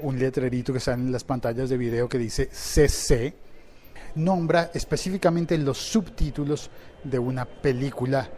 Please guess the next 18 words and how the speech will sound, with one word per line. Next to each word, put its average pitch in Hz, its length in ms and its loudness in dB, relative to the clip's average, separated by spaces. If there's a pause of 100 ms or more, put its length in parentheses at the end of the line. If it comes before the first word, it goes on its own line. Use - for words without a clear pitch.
o 156 140 2
programa 123 520 0
de 120 140 -2
televisión. 139 580 2 (960)
Eh, 123 180 -4 (300)
en 131 180 -6
América 170 380 2
Latina 156 560 2
es 131 240 -4
muy 143 320 0
común 147 420 0
ver 131 200 0
las 139 160 2
películas 135 560 0
en 135 100 -2
el 117 100 -4
idioma 117 360 -2
original 151 680 2